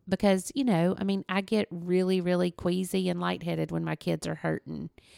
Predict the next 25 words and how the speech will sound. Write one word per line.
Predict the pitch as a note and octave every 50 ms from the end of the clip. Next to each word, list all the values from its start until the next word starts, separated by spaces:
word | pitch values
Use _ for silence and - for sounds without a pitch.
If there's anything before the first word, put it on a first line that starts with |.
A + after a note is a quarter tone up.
| - - - _
And | - F3 F3+ F3 -
so | - F#3 F3
you | E3 E3+ E3 D#3 D#3 E3+ F#3+ F#3
don't | F3+ F3 -
put | F3+ F3+ F3 E3 E3+
me | E3+ E3+ E3
in | E3 E3 D#3+
that | D#3+ D#3 D#3+ -
situation | - D#3+ - - E3+ E3 D#3+ E3+ E3+ - - E3+ D#3 D#3 D#3 D#3+ - - - _ _ _ _
to | - F3+
be | E3 E3+ E3
the | E3 D#3+ D3+
forefront | - - E3 E3+ E3+ - - - D3 C3+ C3 A#2+ - _
of | E3+ D#3 D3 _
that. | - C#3 - - - _ _ _ _ - - - _ _ _
You | - F3
know, | E3 D#3+ D#3+ D#3+ - -
I | D#3+ D#3+ E3
get | E3 E3 F3 D#3 - -
to | - E3+
do | D#3 E3+ D#3+ E3 E3 D#3+ -
other | - G3+ G3+ F#3+ F3 D3+
things | - - D#3+ - - E3+ E3+ E3 - - -
that | - E3 D#3+ -
I'm, | D#3+ D#3+ D#3+ D#3+ D#3+ D#3+ D#3+